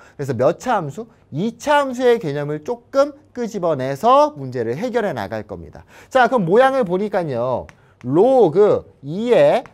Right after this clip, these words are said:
마이너스 X제곱 플러스 에이엑스 플러스 사의 계산 결과를 물어봤잖아. 얘가 얼마가 돼야 되냐면, 얘가 자연수가 돼야 된대. 그래서 여기에다가 K라는 애를 써줄 거야. 단 K는 뭐가 될까요?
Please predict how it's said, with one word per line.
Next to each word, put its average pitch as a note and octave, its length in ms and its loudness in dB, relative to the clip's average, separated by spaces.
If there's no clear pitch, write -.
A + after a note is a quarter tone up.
마이너스 B3+ 720 2
X제곱 G#3 720 -2
플러스 F3+ 560 -2
에이엑스 A#3+ 1040 2
플러스 A#3 720 0
사의 G3+ 720 2
계산 E3 380 -4
결과를 F#3 460 2
물어봤잖아. D3 680 -4
얘가 A3+ 360 6
얼마가 A3+ 420 0
돼야 G3 220 4
되냐면, D#3 600 -2
얘가 C4+ 320 4
자연수가 C#4 720 0
돼야 F3 280 0
된대. G2 460 -10
그래서 D#4+ 260 2
여기에다가 F#3+ 540 2
K라는 C#4+ 600 -4
애를 A#2 200 -4
써줄 B3+ 300 -6
거야. F2+ 260 -14
단 G3 340 -2
K는 A#3+ 380 -6
뭐가 C#3+ 240 0
될까요? G3 420 0